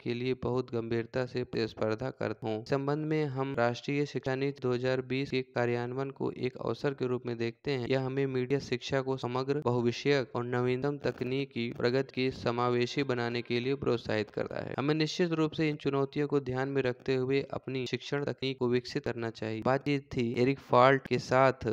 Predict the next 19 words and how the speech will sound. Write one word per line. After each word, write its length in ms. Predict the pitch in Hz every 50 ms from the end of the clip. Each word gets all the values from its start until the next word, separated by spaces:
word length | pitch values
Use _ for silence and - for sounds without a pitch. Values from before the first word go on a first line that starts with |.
| 110 117 -
जो 360 | 123 131 135 135 135 135 135 -
बांग्लादेश, 640 | 117 120 123 135 135 135 135 135 135 139 - - -
भूटान, 460 | 117 117 - - 120 120 123 127 135 139
भारत, 340 | 117 113 117 120 123 127 -
मालदीव, 340 | 117 117 120 120 120 120 120
नेपाल 500 | 120 120 117 - 120 120 120 120 120 127 -
और 120 | - 117
श्रीलंका 520 | 120 - - 135 135 131 127 127 123 143 143
को 200 | 139 - 123 120
कवर 320 | - - 123 123 131 135
करने 380 | 131 - 123 123 123 117 120 120
वाले 320 | 117 120 120 127 131 131 123
यूनेस्को 540 | 120 120 120 123 127 127 117 - - 151
नई 260 | 151 139 127 123 123 123
दिल्ली 260 | 123 123 123 127 131
क्लस्टर 320 | 127 123 123 120 - 139
कार्यालय 580 | 135 135 127 120 120 123 123 123 123 127 131 127
के 140 | - - 123
निदेशक। 520 | 123 120 123 120 120 - - - 147 127